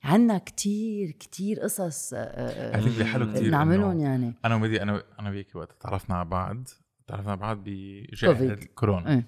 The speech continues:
Speaker 2: رايت؟ بالبانديميك. بعدين صار في، آه، تفجير مرفأ بيروت، بعدين صار في كمان الانتخابات، وهلأ رح يصير في انتخابات البلدية. يعني
Speaker 3: مم.
Speaker 2: there isn't any dull moment. وأنت
Speaker 1: وكله
Speaker 2: كمان
Speaker 1: هيدا
Speaker 2: جوهان.
Speaker 1: على تحت الأمبريلا إنه، إنه على الأزمة.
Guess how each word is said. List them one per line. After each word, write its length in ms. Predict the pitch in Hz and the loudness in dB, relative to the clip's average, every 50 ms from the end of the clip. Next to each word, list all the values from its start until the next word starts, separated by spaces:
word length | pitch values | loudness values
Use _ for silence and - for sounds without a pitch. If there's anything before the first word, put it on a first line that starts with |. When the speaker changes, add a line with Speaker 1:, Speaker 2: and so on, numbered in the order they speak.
| - | -4
Speaker 2:
رايت؟ 200 | - 110 110 113 - - _ _ _ _ - | -10 -10 -10 -10 -10 -14 _ _ _ _ -4
بالبانديميك. 720 | 117 107 82 76 107 104 107 95 101 90 85 78 - _ _ _ _ _ _ - - | -4 -4 0 2 2 2 4 2 0 -2 -6 -8 -14 _ _ _ _ _ _ -20 -18
بعدين 760 | 87 92 95 95 95 98 95 110 110 110 110 110 107 107 110 | -8 -6 -4 -4 -2 -2 0 2 2 2 2 2 0 -2 -4
صار 320 | 110 - - - 101 101 98 | -6 -6 -4 -2 -2 -2 -2
في، 640 | 98 - - - 98 98 98 98 98 98 98 - - - - | -4 -8 -8 -6 -4 -4 -4 -4 -6 -6 -8 -12 -12 -12 -12
آه، 220 | 98 98 - - - - | -10 -10 -12 -14 -10 -8
تفجير 580 | - 95 90 95 101 101 98 95 87 - _ _ _ - - - | -8 -8 -6 -4 -2 -2 -2 -2 -4 -10 _ _ _ -20 -18 -8
مرفأ 280 | - 101 95 - - 98 | -6 -6 -6 -4 -6 -10
بيروت، 420 | - - - - - 87 - - _ _ _ - _ _ _ - | -10 -12 -16 -16 -18 -18 -18 -20 _ _ _ -20 _ _ _ -8
بعدين 420 | - 95 90 92 98 104 107 107 | -6 -6 -4 -4 -2 0 0 -2
صار 260 | 101 - - 98 98 98 | -2 -4 -4 -6 -6 -6
في 180 | - - - - | -8 -12 -16 -14
كمان 300 | - - 98 95 98 95 | -8 -6 -4 -2 -2 -2
الانتخابات، 720 | 95 - - - - - - - 95 - - - - - | -4 -6 -10 -14 -16 -14 -14 -14 -14 -14 -16 -18 -16 -12
وهلأ 180 | 101 107 104 104 | -8 -6 -6 -6
رح 180 | - - - | -8 -10 -12
يصير 220 | 104 95 - - 98 | -14 -12 -10 -12 -12
في 200 | 101 - - - | -12 -14 -16 -16
انتخابات 380 | - - - 101 101 104 - | -16 -16 -12 -10 -10 -8 -8
البلدية. 540 | - 90 104 95 92 92 82 - 87 87 - - _ - - - _ - | -10 -10 -10 -10 -12 -12 -12 -14 -14 -14 -16 -18 _ -20 -20 -20 _ -4
يعني 260 | 110 101 101 101 101 | -2 0 0 0 -2
Speaker 3:
مم. 160 | 90 82 78 - _ - | -4 -6 -10 -12 _ -4
Speaker 2:
there 200 | 110 107 127 123 | -2 0 2 2
isn't 120 | 113 117 101 | 2 0 -2
any 160 | 98 107 107 | -2 -2 -2
dull 300 | 101 98 107 101 95 95 | 0 2 2 2 2 -2
moment. 260 | 95 95 95 92 - - | -6 -8 -10 -10 -8 -4
وأنت 80 | - | -2
Speaker 1:
وكله 300 | - 185 107 233 247 - | 0 2 4 4 4 6
Speaker 2:
كمان 180 | 220 208 185 185 | 6 6 6 6
Speaker 1:
هيدا 160 | 202 202 196 | 4 4 4
Speaker 2:
جوهان. 340 | 147 165 156 147 143 143 139 | 4 4 4 4 4 2 2
Speaker 1:
على 160 | 127 131 147 - | 0 0 -2 -2
تحت 220 | 185 170 - - 170 | -6 -8 -6 -6 -8
الأمبريلا 880 | 131 104 139 143 135 147 151 143 143 131 123 120 110 101 80 - - | -6 -6 -6 -6 -6 -6 -6 -6 -6 -6 -6 -4 -4 -4 -6 -6 -6
إنه، 460 | 117 120 120 110 104 104 101 95 - | -6 -6 -6 -6 -6 -8 -8 -8 -8
إنه 200 | 110 107 - - | -8 -8 -10 -10
على 280 | 71 71 - - 110 101 | -12 -8 -6 -6 -6 -6
الأزمة. 500 | - 113 85 - 156 143 - - 101 101 | -8 -8 -4 -2 -2 -2 -4 -6 -12 -18